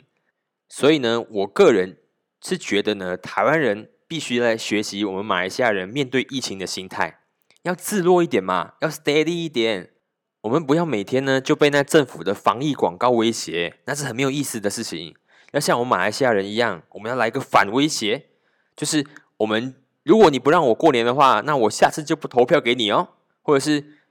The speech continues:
你要是不给我去回教堂祷告的话，那我就不，不祷告保佑马来西亚哦，然后我不产生出圣水来让你们去抗议哦。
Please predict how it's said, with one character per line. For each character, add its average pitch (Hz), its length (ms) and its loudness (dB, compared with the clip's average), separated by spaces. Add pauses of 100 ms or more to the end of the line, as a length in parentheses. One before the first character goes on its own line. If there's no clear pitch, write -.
你 120 80 -12
要 185 100 0
是 208 100 -2
不 196 120 -2
给 156 160 0
我 139 100 6
去 - 120 -2
回 139 140 4
教 147 80 6
堂 135 180 -2
祷 104 140 0
告 135 140 4
的 117 100 2
话， 123 360 2
那 143 100 -2
我 95 220 0
就 117 480 4 (120)
不， 101 680 0
不 160 100 -2
祷 110 180 4
告 156 160 6
保 107 180 2
佑 143 80 6
马 113 160 2
来 113 60 0
西 135 140 -6
亚 120 100 6
哦， 101 240 4 (280)
然 123 100 4
后 123 80 6
我 - 20 2
不 131 640 0 (180)
产 117 220 -2
生 165 180 0
出 175 200 0
圣 165 280 0
水 92 200 -4
来 120 180 2
让 135 160 -2
你 107 60 -8
们 101 120 -6
去 117 420 0
抗 135 240 -4
议 123 180 -2
哦。 92 220 -2